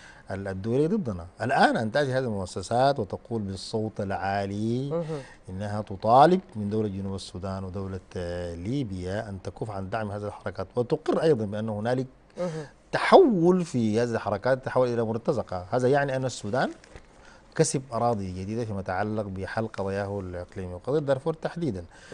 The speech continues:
Speaker 2: نعم.
Speaker 1: والتي وضح جليا الآن أن المجتمع الدولي كله سيذهب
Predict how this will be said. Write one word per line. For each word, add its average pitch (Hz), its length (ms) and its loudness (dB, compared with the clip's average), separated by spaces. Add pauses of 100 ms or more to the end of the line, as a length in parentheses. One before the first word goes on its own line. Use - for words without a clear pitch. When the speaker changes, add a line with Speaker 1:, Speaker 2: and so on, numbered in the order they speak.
Speaker 2:
نعم. 151 140 -6
Speaker 1:
والتي 170 320 10
وضح 175 240 10
جليا 156 300 6
الآن 156 220 4
أن 160 400 2
المجتمع 123 440 2
الدولي 139 300 2
كله 131 520 0
سيذهب 127 480 4